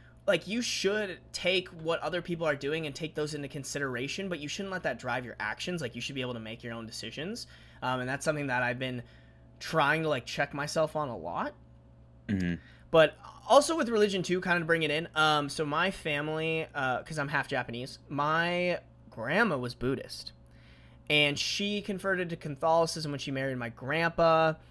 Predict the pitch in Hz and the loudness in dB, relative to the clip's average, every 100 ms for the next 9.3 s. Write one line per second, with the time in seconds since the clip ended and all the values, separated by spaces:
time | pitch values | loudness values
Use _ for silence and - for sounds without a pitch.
0 | - - - - 127 123 117 101 107 - | -20 -20 -20 -6 -2 0 -2 -6 -12 -16
1 | - - - 180 180 185 262 302 - 254 | -20 -12 -2 4 4 4 4 2 0 -6
2 | 294 269 269 277 269 285 277 262 269 - | -6 -6 -2 -2 -2 -4 -2 -2 -4 -4
3 | 214 170 - 277 285 - 202 196 190 - | -4 -4 -6 -4 -4 -2 0 0 0 -4
4 | - - - 107 135 117 - 131 113 101 | -20 -6 8 12 12 8 10 12 12 12
5 | - 139 151 117 92 85 87 123 131 113 | 12 12 12 12 10 8 2 4 6 10
6 | 117 - 135 - 180 - - - - 262 | 8 8 0 6 6 8 10 10 12 12
7 | 180 - 180 180 175 156 143 165 156 139 | 12 12 12 12 12 10 12 12 12 12
8 | 127 151 143 127 123 214 240 226 220 214 | 10 12 12 10 6 8 10 12 12 10
9 | 208 - | 6 -6